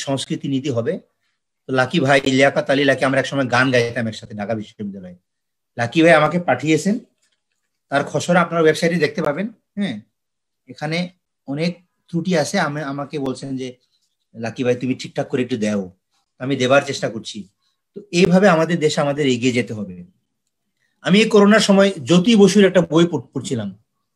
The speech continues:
যতদূর মনে পড়ে। উনি উনার, উনি ময়মনসিংহ শহরে, যশোরে, খুলনা এসেছেন এবং তেবাগা আন্দোলনের কথা বলেছেন, কিন্তু আমার মনে হয় উনি নেত্রকোনা যান না, আমি জানি না। কিন্তু ময়মনসিংহ তো তখন তো নেত্রকোনা জেলা ছিল না, হতে পারে, হ্যাঁ,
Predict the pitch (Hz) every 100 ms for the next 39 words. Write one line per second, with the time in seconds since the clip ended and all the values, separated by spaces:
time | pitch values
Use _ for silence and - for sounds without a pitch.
0 | _ 120 147 156 165 170 147 143 123 107
1 | 98 - _ _ _ _ _ _ _ _
2 | 156 175 175 175 151 139 - _ _ -
3 | _ _ _ _ 160 165 160 175 190 180
4 | 180 170 170 139 127 113 - _ _ _
5 | _ 117 143 165 - 175 160 160 170 156
6 | 160 135 131 113 98 _ _ _ 139 156
7 | 160 175 180 185 180 170 180 185 180 165
8 | 143 131 117 104 - _ _ _ - 180
9 | 196 190 190 190 190 180 156 - 180 175
10 | 135 131 131 147 139 123 117 135 139 160
11 | 196 196 202 202 165 180 175 - 175 170
12 | 160 151 147 127 107 92 _ _ _ _
13 | _ - 165 190 151 120 117 185